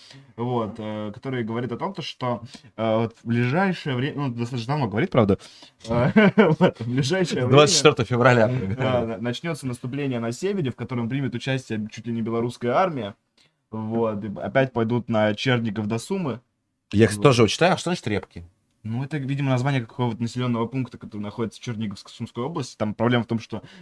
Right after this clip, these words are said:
Speaker 1: э, ре-, репк, э, дофига, но, судя по общему контексту, это именно это. Э, вот. Веришь ли ты, что будет начато какое-то наступление на другом,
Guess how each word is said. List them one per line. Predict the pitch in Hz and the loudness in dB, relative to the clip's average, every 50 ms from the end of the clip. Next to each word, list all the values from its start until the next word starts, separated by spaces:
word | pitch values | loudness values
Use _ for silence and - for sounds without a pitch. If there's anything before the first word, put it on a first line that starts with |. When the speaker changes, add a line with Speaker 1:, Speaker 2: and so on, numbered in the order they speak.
| 151 - | -16 -10
Speaker 1:
э, | 113 117 117 120 | -6 -4 -4 -4
ре-, | 123 - | -4 -2
репк, | 131 131 135 120 - _ - - | -2 0 0 -2 -4 _ -12 -8
э, | 120 117 110 110 107 107 107 | -6 -6 -6 -6 -6 -6 -6
дофига, | 110 117 - 135 127 135 190 202 185 | -6 -6 -4 -4 -4 0 0 0 0
но, | 127 113 107 104 101 101 | 0 0 -2 -4 -6 -8
судя | - - 120 107 | -8 -8 -8 -6
по | - 117 117 | -4 -4 -4
общему | 123 120 - 120 113 104 | -4 -4 -6 -8 -8 -6
контексту, | 117 113 123 190 190 - - - 117 | -4 -4 0 0 -2 0 0 2 2
это | 107 - 110 | 2 4 4
именно | 110 110 110 110 110 | 4 4 6 6 6
это. | 104 98 92 - - - _ - - - - - _ _ _ _ _ _ _ _ _ _ _ | 6 4 4 2 -2 -8 _ -10 -20 -20 -20 -20 _ _ _ _ _ _ _ _ _ _ _
Э, | 98 98 98 101 98 | -12 -10 -8 -8 -8
вот. | 95 95 95 - - _ _ _ _ _ _ _ _ - | -8 -10 -12 -14 -16 _ _ _ _ _ _ _ _ -4
Веришь | 120 160 202 214 196 - | 0 0 0 0 0 -4
ли | 143 120 | -6 -4
ты, | - - 160 | 0 2 2
что | 156 - - _ - 123 120 117 110 107 | 2 0 -2 _ 0 2 2 4 2 0
будет | 104 117 139 147 135 107 | 0 2 2 2 2 2
начато | 123 123 127 123 - - 113 | 2 2 2 0 0 -6 -6
какое-то | 110 107 - 123 113 107 110 | -6 -4 -2 0 0 0 0
наступление | 104 101 - - 113 117 139 175 180 147 120 | -2 -4 -6 -8 -10 -6 -4 -4 -2 -2 -2
на | 113 113 113 | -2 -2 -2
другом, | 104 107 110 104 113 123 127 127 113 | -2 -2 0 2 4 4 4 4 4